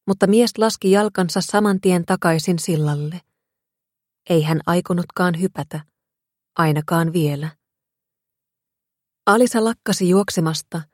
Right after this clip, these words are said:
ja jatkoi matkaansa kävellen. Hänen sydämensä pamppaili levottomasti. Kaksikymmentä metriä. Kymmenen. Alisa lähestyi miestä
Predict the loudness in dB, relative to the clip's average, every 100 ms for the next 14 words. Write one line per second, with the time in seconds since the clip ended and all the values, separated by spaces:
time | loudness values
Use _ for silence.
0 | _ _ _ 2 2 2 0 2 2 0
1 | 0 0 -2 -4 -2 0 0 0 -4 -8
2 | -14 _ _ _ _ _ _ 0 2 2
3 | 4 4 6 4 2 0 0 0 0 -2
4 | 0 2 4 2 0 -4 -2 -2 -4 -8
5 | -10 -10 _ _ _ _ _ _ _ _
6 | _ _ _ -2 -2 0 0 2 2 2
7 | 2 0 -2 -4 -4 -4 _ _ _ _
8 | _ _ _ 2 4 2 0 -4 -8 _
9 | _ _ _ _ _ _ _ _ _ _
10 | 0 2 2 2 0 0 -2 -2 0 2
11 | 2 0 -6 -10